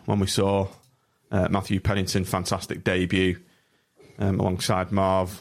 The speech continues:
limping off. I thought, "Oh, f-, f-, here we go again."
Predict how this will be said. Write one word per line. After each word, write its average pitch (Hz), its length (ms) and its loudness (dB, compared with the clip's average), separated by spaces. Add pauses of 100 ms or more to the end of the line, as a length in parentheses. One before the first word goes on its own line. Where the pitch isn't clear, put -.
limping 98 460 2
off. 92 240 0
I 90 60 -2
thought, 92 200 0
"Oh, 90 40 -2
f-, - 280 -12
f-, - 920 -10
here 101 200 4
we 98 80 2
go 95 260 2
again." 90 440 0